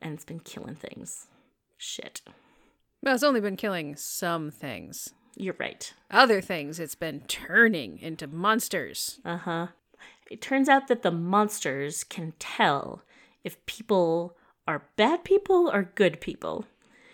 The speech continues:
Speaker 1: And if
Speaker 2: Yes.
Speaker 1: you're a bad person, it injects you with chromosome twenty-four and it turns you into another monster. If you're a good person, it just murderfies you, because if you got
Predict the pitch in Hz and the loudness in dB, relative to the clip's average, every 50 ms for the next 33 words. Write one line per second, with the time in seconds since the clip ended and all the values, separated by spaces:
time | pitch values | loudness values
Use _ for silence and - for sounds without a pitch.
0 | - - - - 214 202 196 190 185 - 180 170 160 156 - _ _ _ _ _ | -20 -12 -2 2 4 4 4 4 4 4 2 2 2 0 -2 _ _ _ _ _
1 | _ _ _ _ - 466 466 466 - - - 226 190 185 - 196 180 - - - | _ _ _ _ 4 6 6 4 2 2 2 2 2 4 4 2 2 2 2 -2
2 | 208 208 185 190 185 - - 214 214 - - - 196 180 175 175 170 160 160 160 | 0 0 0 0 0 4 2 2 2 0 -4 -2 0 2 2 4 2 2 0 -2
3 | 165 - _ _ _ _ _ _ - 180 185 175 - - 208 190 185 175 185 175 | -4 -8 _ _ _ _ _ _ -4 -4 -4 -2 0 0 0 2 2 2 0 0
4 | 165 165 - 175 165 160 - - - 226 185 165 151 151 147 170 175 - - - | -2 -2 -4 -4 -4 -4 -6 0 2 4 4 4 2 2 0 0 -4 -6 -6 -6
5 | - 175 165 156 - 156 160 156 - - 170 156 151 - 147 147 151 165 160 - | -4 -4 -4 -4 -4 -6 -6 -6 -6 -6 -6 -6 -4 -6 -6 -4 0 0 0 -2
6 | - - - - - - - - - - - - _ _ - 147 147 160 _ - | -2 -8 -8 -8 -10 -10 -14 -20 -20 -20 -20 -20 _ _ -6 -6 -6 -4 _ 0
7 | 359 392 381 - - 208 185 - - 180 165 170 - _ 190 185 - - 160 - | 0 0 0 0 -2 0 0 0 0 -2 -2 -2 -4 _ -8 -6 -6 -8 -6 -6
8 | - 165 160 160 160 170 175 180 170 156 143 - - 139 139 139 139 - 131 127 | -4 -4 -4 -2 0 4 4 4 4 4 0 2 2 2 2 2 0 -2 -2 -2
9 | 101 123 - - _ - - - 170 175 151 - 165 151 - _ _ _ _ - | -2 -2 -4 -6 _ -10 -8 -8 -10 -10 -8 -8 -8 -8 -10 _ _ _ _ 0
10 | 180 226 262 254 - - - - | 2 6 6 4 4 2 -6 -18